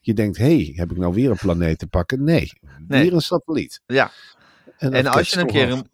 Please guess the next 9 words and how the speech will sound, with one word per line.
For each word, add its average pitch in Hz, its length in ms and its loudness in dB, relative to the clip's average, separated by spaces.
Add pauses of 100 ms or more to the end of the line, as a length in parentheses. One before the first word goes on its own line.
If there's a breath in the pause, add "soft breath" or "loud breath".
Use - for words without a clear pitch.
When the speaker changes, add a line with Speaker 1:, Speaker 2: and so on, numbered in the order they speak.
(120)
Speaker 2:
een, 123 260 -4
een, 123 120 -4
een 113 360 -4
planeet 113 420 0
te - 80 -20
pakken 113 320 -4
zou 110 200 -6
kunnen 151 340 0
hebben, 95 420 -4